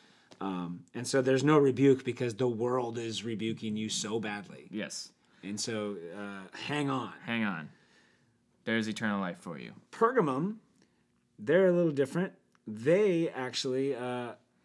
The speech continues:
Speaker 1: seem to allow some sexual immorality and
Speaker 2: Yeah.
Speaker 1: idolatry 'cause Balaam's name is dropped. And if you remember
Speaker 2: Yes.
Speaker 1: Balaam.
Speaker 2: He, he advised Balak,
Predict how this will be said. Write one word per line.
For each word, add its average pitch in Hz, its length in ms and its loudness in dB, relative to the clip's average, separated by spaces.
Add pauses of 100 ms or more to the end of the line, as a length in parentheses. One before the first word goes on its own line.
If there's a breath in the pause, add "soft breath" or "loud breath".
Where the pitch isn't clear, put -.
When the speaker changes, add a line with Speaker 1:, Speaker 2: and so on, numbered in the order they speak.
Speaker 1:
seem 151 400 0
to 143 260 2
allow 131 920 -2
some 113 200 -6
sexual 135 840 -2 (440)
immorality 151 760 2
and 127 100 2
Speaker 2:
Yeah. 101 120 6
Speaker 1:
idolatry 165 520 6
'cause 185 160 -4
Balaam's 160 600 2
name 120 280 -4
is 104 120 -6
dropped. 120 480 -6 (280 soft breath)
And 135 140 -2
if - 120 -6
you 127 80 -2
remember - 200 4
Speaker 2:
Yes. - 100 -2
Speaker 1:
Balaam. 185 460 4 (320)
Speaker 2:
He, 107 460 2 (360)
he 117 600 0
advised 101 560 2
Balak, 127 500 4